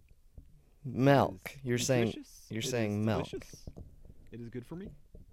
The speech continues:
Speaker 1: You're saying milk.
Speaker 2: Milk.
Speaker 1: With an
Speaker 2: Milk,
Speaker 1: E.
Speaker 2: yes. No,
Speaker 1: But
Speaker 2: no,
Speaker 1: it's
Speaker 2: M I L K.
Speaker 1: But you're not saying the I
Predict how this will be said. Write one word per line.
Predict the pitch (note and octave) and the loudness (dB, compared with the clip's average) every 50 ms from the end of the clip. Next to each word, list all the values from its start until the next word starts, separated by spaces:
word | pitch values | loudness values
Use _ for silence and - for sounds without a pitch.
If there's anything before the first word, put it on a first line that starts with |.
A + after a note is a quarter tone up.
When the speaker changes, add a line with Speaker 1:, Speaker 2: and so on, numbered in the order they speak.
| - - - - - - - - - - - - - - | -20 -20 -20 -20 -20 -20 -20 -20 -20 -20 -20 -20 -12 -6
Speaker 1:
You're | - A#2 | -4 0
saying | A#2 - D#3 D3+ C3 A2+ G#2+ | 2 4 6 6 6 4 4
milk. | G#2+ G#2 E2+ - - | 4 4 2 0 -2
Speaker 2:
Milk. | G3 - - - - - - - - - - - - - - - - - - - - - - | -6 -8 -10 -12 -14 -14 -16 -16 -18 -18 -18 -18 -16 -14 -14 -14 -16 -18 -20 -20 -16 -6 -2
Speaker 1:
With | A#2+ A#2 G#2+ A2 | 0 0 2 4
an | G2+ | 4
Speaker 2:
Milk, | G#2+ G2+ F2 | 4 4 2
Speaker 1:
E. | - | 0
Speaker 2:
yes. | - - - - - - - - _ - - - - - _ - | -4 -8 -12 -16 -16 -16 -18 -20 _ -20 -20 -20 -20 -20 _ -10
No, | C#3+ D#3 D3+ | -8 -4 0
Speaker 1:
But | C#3 A#2+ A2 | 2 4 4
Speaker 2:
no, | G#2 | 4
Speaker 1:
it's | - - - - | 2 -2 -8 -10
Speaker 2:
M | C#3 C#3 C3+ C3+ - - | -8 -8 -8 -4 -4 -4
I | - A2+ A2+ A2+ A2+ G#2+ - - - - | -4 -4 -6 -8 -10 -12 -4 2 4 4
L | A2+ A2+ F#2+ - | 6 6 6 6
K. | - F#2 D#2 D#2 - - - - - - - - - - - _ - | 6 0 -8 -10 -10 -8 -8 -8 -10 -12 -16 -20 -20 -20 -20 _ 0
Speaker 1:
But | - A2 G#2+ - - - _ _ _ _ _ _ - A2+ | 2 4 4 2 0 -6 _ _ _ _ _ _ -8 -2
you're | A#2 B2+ C#3 | 2 4 4
not | C#3+ C#3+ C#3 B2 - - - | 6 6 6 4 2 0 -2
saying | - - - - A#2 A#2+ A#2+ A2+ G#2+ G2+ F#2+ F#2 F2 E2+ F2+ F2+ F2+ - _ _ _ _ | -4 -4 0 2 4 6 6 6 6 4 4 2 0 -2 -4 -6 -10 -14 _ _ _ _
the | G2+ F#2 | -2 -2
I | E2 G#1 C#2 F2+ F2 E2+ E2 D2 - - | 0 2 2 2 2 2 0 -2 -4 -6